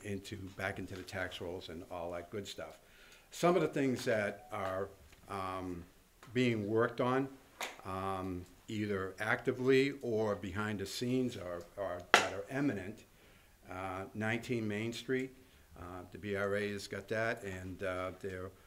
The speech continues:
looking to develop that as a mixed-use project. Uh, one twenty-one, uh, Main Street, uh, NeighborWorks has that. That is, um, where Prava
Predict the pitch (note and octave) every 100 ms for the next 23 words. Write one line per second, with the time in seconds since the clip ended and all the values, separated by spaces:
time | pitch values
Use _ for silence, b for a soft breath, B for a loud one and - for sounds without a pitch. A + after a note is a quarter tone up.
0 | B - G#2+ G2+ G#2 G2 F#2+ - F#2+ F2+
1 | F#2+ - G2+ G2+ F#2+ F#2 G2+ F#2+ F2+ F2+
2 | F2+ G2 - - F#2 - - - A2+ G#2
3 | F2 F2 - - b b b b b -
4 | F2 F2 F2+ F2+ A2 G2+ G#2+ A2 - A#2
5 | A2 G#2 G#2 G2+ G2 G2+ - F#2+ F2+ F2+
6 | G2+ - A2 G#2+ A2 G#2 - A#2 A2+ A#2
7 | G#2 F2+ E2+ F2+ G#2+ - G#2+ G#2 G#2 G#2
8 | A2 A2 - - b b b - G2+ G2+
9 | G2 A2 G#2+ G#2+ - G#2 G2 G2+ G#2 F#2+
10 | F#2+ F#2 - - F#2+ F2+ G2+ - G2 F#2
11 | - - G2+ G2 G2+